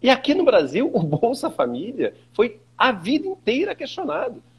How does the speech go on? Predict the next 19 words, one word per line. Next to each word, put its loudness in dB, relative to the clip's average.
por 2
uma 8
classe 4
média 4
que -8
tem -2
isenções 0
de, -2
de, -4
por -2
exemplo, -4
na -2
saúde, -2
na -4
educação, -6
no -6
imposto -8
de -10
renda. -10